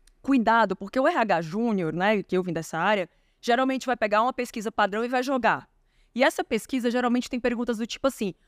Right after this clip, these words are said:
"Ah, você tá satisfeito com o seu líder? De zero a dez. Ah, você tá feliz com os benefícios?" Então, ou seja, tem uma série de perguntas que a maioria não são estratégicas, que não quer dizer nada,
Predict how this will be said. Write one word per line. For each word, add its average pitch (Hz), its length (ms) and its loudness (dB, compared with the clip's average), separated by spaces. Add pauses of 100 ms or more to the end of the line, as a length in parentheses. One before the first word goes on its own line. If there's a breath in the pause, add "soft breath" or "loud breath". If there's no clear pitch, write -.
(140)
"Ah, 370 340 4
você 311 160 -2
tá 523 160 -2
satisfeito 262 640 -2
com 220 120 -8
o 208 40 -4
seu 196 200 -4
líder? 196 520 -2
De 226 180 -6
zero 285 300 2
a 277 40 4
dez. 170 540 -4 (240)
Ah, 381 240 6
você 339 100 -4
tá 494 160 -4
feliz 262 400 0
com 233 140 -6
os 202 100 -6
benefícios?" 208 560 0
Então, 269 180 2
ou - 20 0
seja, 185 260 -2
tem 277 140 -2
uma 311 100 4
série 330 240 2
de 320 80 -4
perguntas 214 540 -2
que 226 80 0
a 214 40 4
maioria 196 640 0
não 190 360 2
são 190 160 -2
estratégicas, 165 760 -4 (340)
que 240 120 -2
não 233 160 2
quer 196 100 4
dizer 196 240 -2
nada, 196 420 2